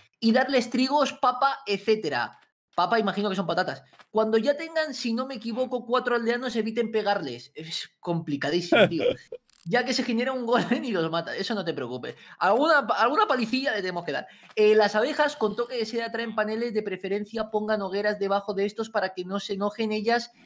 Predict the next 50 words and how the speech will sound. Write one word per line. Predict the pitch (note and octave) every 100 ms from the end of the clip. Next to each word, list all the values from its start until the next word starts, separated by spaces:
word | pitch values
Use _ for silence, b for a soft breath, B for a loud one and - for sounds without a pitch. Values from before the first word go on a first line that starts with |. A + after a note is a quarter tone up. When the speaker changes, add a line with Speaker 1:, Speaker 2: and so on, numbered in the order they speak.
| _
Speaker 1:
e | F#3
incluso | F3+ F3+ F#3 F#3+
lo | F3
Speaker 2:
Sí, |
lo | C#3+
de | C3+
Speaker 1:
agradecen | C3+ C3+
Speaker 2:
las |
Speaker 1:
con | - B2
Speaker 2:
abejas | D#3+
Speaker 1:
dos | F3+ F#3+
Speaker 2:
es | F#3+
para | F#3+ E3+ C3+
que, | C#3 C3 B2+ A#2+
mm, | A2+ G#2 G#2 G#2 - -
cuando | A#2 A2
se | A#2
enfadan | A#2 C#3+ D3
a | C#3
veces, | D3 D3 D3 E3 - - _ _ _ _ _ _
pues, | G2+
Speaker 1:
Sí. | C#3
Speaker 2:
pues | G2+
lo | G#2
pones | A#2 A#2+
ahí | G#2+ A#2
y | A#2+
ya | F#2
está, | - E2+
le | D#2+
pones | F#2+ F#2+
una | G2+ F2+
hoguerilla | F#2 A#2+ B2+
y | A#2+
el | F#2+
humo | F#2+ G#2 G#2
las, | F#2+ F2 D#2 F2 - D#2
las | G2+ G#2
atonta. | G#2 G#2+ G#2 D#2+ E2 _
Eso | - B2+
en | E3+
la |
vida | B2+ C3+
real, | A2+ G2 F2+
aquí | F2+ A2+
en |
Minecraft, | B2 B2+ D3+ D3+
pues | G#2 F#2+ - -
simplemente | A2 G#2+ G#2+ A#2+
las, | A2 G2 - -